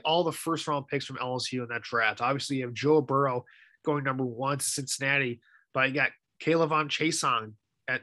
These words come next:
going number twenty to Jacksonville, Justin Jefferson, who's been a beast in the N F L,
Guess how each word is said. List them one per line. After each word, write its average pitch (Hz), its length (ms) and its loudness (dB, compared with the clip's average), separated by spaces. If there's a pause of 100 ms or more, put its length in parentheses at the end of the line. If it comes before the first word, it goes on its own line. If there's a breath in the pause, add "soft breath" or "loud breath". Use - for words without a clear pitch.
(100)
going 143 180 -2
number 147 180 2
twenty 147 300 0
to 135 80 -2
Jacksonville, 123 680 -2
Justin 139 420 -2
Jefferson, 135 520 0
who's 113 160 -8
been 120 120 -6
a 113 40 -8
beast 123 400 -4
in 123 80 -10
the 117 60 -6
N 117 60 -6
F 107 160 -8
L, 110 240 0